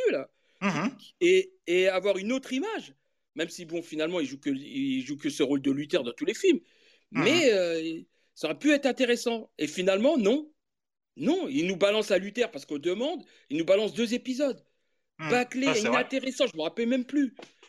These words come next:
Speaker 2: Exactement.
Speaker 1: C'est
Speaker 2: Exactement.
Speaker 1: Donc c'est peut-être ça son problème à Idriss Elba.
Speaker 2: C'est, c'est ses choix, c'est ses choix de, d'acteur, de producteur, euh, euh, c'est ses choix à lui, hein, c'est, justement, le, moi, pour moi, son problème, euh, c'est ses choix, qui,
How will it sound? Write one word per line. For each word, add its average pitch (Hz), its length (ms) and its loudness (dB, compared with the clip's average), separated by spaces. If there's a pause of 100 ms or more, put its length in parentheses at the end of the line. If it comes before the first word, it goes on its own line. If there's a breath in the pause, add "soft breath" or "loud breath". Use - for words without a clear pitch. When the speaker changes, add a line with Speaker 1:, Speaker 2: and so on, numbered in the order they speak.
(120 loud breath)
Speaker 2:
Exactement. 131 560 0
Speaker 1:
C'est 123 60 -10 (580)
Speaker 2:
Exactement. 127 320 2
Speaker 1:
Donc 226 80 -2
c'est 208 80 4
peut-être 349 260 0
ça 403 120 2
son 226 140 0
problème 208 420 0
à 151 480 -4 (100)
Idriss 175 340 -6
Elba. 165 220 0
Speaker 2:
C'est, 185 160 4
c'est - 260 0
ses 208 260 0
choix, 170 680 0
c'est - 160 -14
ses 139 180 -14
choix 131 440 -8
de, 117 340 -14 (340 soft breath)
d'acteur, 123 520 -2
de 131 80 0
producteur, 127 840 -2
euh, 107 380 -6 (420 soft breath)
euh, 101 160 -12
c'est 98 180 -8
ses 104 180 -8
choix 113 260 -4
à 107 40 -4
lui, 156 260 -6
hein, 131 160 -2
c'est, 104 800 -10
justement, 151 400 0
le, 151 100 -4 (120)
moi, 190 300 -2
pour 147 160 2
moi, 190 160 2
son 151 180 -8
problème, 160 420 0
euh, 120 280 -4
c'est - 160 -16
ses - 160 -12
choix, 127 260 -12
qui, - 100 -20